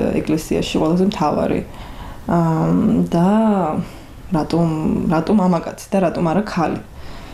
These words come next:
და საერთოდ რატომ აქვს სახე? ა, ესე ვთქვათ, ადამიანის სახე, ხო? ა, ახ-, ჩემთვის მე მაქვს რაღაცნაირად პასუხები ამისთვის, ა, იმიტომ რომ, ა, სწორედ, ა,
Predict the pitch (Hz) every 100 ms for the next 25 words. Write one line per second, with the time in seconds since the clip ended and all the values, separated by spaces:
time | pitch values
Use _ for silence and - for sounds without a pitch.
0 | - - - - - 214 220 220 175 165
1 | 170 175 - 165 160 - - - - 175
2 | 170 170 165 190 196 196 196 202 214 196
3 | - - - 156 160 170 160 156 190 -
4 | 151 - 143 - 160 220 - - - -
5 | - - 170 165 160 160 85 - 175 -
6 | - - 233 240 277 233 202 202 175 -
7 | 156 151 147 139 - - - - 165 175
8 | - - - 180 180 175 - 262 262 -
9 | 170 165 165 160 - 180 226 240 240 196
10 | 165 - - - - - - - - -
11 | - - - 165 170 214 - 165